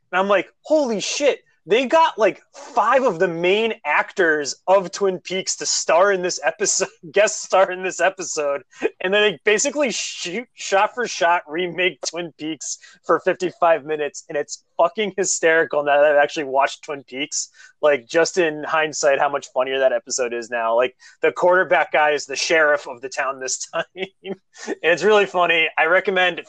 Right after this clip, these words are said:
finding that one episode and just watching that.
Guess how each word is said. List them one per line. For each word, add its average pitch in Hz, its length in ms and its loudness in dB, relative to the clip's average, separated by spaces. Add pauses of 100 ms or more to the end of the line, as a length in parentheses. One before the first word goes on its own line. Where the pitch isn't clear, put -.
finding 170 340 0
that 156 220 0
one 151 220 0
episode 156 420 -2
and 143 80 -8
just 139 140 -6
watching 135 340 -2
that. 131 300 -2